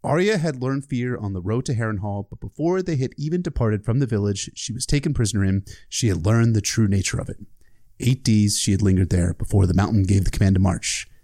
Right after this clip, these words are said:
and every day she had seen someone die. The mountain would daily come into the storehouse and pick someone new to, quote, "interrogate." The small folk wouldn't look him in the eye, perhaps hoping that this would result in them not being picked, but it didn't matter.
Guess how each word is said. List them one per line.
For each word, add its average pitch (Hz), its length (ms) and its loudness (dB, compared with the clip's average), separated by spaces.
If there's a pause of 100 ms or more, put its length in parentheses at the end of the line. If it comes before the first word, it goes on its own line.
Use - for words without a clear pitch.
(140)
and 95 140 2
every 98 160 4
day 101 240 4
she - 220 -6
had - 120 -6
seen 98 560 -2
someone 90 640 -4
die. - 400 -8 (420)
The 139 120 2
mountain 190 260 2
would 135 140 2
daily 170 260 4
come 151 220 0
into 143 180 2
the 120 80 0
storehouse 117 600 0
and 110 240 -4
pick 190 220 0
someone 147 340 0
new 123 220 0
to, - 140 -6
quote, 123 360 -2
"interrogate." 110 640 -2 (480)
The 120 80 -4
small 165 220 2
folk 151 240 0
wouldn't 156 320 0
look 160 140 -4
him 131 100 -2
in 117 40 -2
the 104 140 -4
eye, 113 280 -4
perhaps 110 340 -6
hoping 127 260 -2
that 110 160 -8
this 226 240 -2
would 160 140 -4
result 135 280 -4
in 123 60 -4
them 120 200 -4
not 113 280 -4
being 107 180 -4
picked, - 380 -8 (360)
but 104 120 -8
it 95 80 -10
didn't 98 180 -6
matter. 98 360 -12